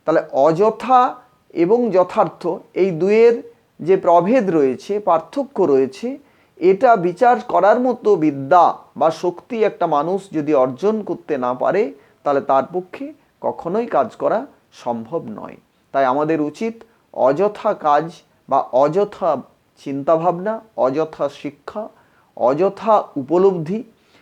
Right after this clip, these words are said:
এইগুলো আমরা আগে পরিত্যাগ করব সঠিক বিদ্যার দ্বারা, তারপরে আমরা কাজ করব। আমরা যদি এইভাবে কাজ করি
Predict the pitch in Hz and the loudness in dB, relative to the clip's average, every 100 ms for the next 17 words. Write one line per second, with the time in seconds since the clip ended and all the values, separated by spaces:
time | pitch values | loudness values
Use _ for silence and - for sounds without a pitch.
0 | _ - 175 202 233 247 208 175 160 135 | _ -4 0 0 2 4 4 2 2 2
1 | 123 147 220 190 135 - 151 139 143 196 | 0 0 -2 -2 -8 -8 -8 -6 -4 -4
2 | 208 294 320 _ _ - 143 - 147 123 | -4 -10 -14 _ _ -6 -4 -4 -6 -6
3 | 123 120 156 175 170 202 247 - - _ | -6 0 4 4 4 4 2 -2 -14 _
4 | _ - 143 143 - 135 156 233 151 127 | _ -2 0 0 -2 0 2 2 0 -2
5 | 196 302 _ _ _ 120 101 - 117 110 | -6 -6 _ _ _ -4 -4 -6 -14 -14
6 | 95 - _ - 135 165 190 196 185 180 | -16 -20 _ -12 -4 -2 -2 -2 -2 2
7 | 247 269 185 - 151 147 | 2 4 2 0 -6 -6